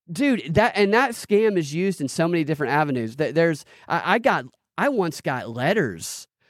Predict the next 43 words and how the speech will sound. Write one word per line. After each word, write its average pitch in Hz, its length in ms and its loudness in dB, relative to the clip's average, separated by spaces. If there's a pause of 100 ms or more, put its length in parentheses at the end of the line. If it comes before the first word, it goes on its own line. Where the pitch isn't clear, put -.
Um, 135 600 2
uh, 123 160 0
I 139 80 2
got 143 240 0
emails 170 680 2
on, 135 220 -4
like, 113 420 -10
um, 110 480 -8 (800)
talent 190 500 2
profiles. 208 760 -2 (280)
So, 180 360 2 (260)
uh, - 60 -2
uh, 156 320 2 (260)
there's 170 240 2
what, 233 180 2
all 214 140 2
these 175 180 2
acting 160 520 0
profiles 120 640 -2
that 123 100 -2
you 123 160 -2
sign 143 240 2
up 143 100 0
for 110 420 -4 (440)
when 151 240 2
you're 151 80 2
an 139 80 2
actor. 139 240 -2
Some 202 180 2
of 190 80 4
them 151 140 2
are 139 80 4
just 123 160 -6
bogus. 120 340 -2
Like, 139 160 -4
if 151 140 -2
you, 233 200 0
if 175 140 -2
you 247 80 -2
get 269 160 0
into 233 180 0
the 196 120 0
entertainment, 180 580 0